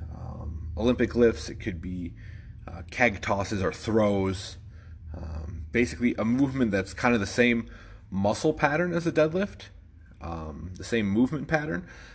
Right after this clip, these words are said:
as a deadlift, but very fast. It, it, realistically, too, it could be very light deadlifts that you do for speed. Um, and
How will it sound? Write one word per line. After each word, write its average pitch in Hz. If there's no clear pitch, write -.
as -
a 139
deadlift, 151
but -
very 104
fast. -
It, 107
it, 135
realistically, 196
too, 190
it -
could 185
be 165
very 113
light 107
deadlifts -
that 90
you 98
do 104
for 98
speed. 98
Um, 92
and 120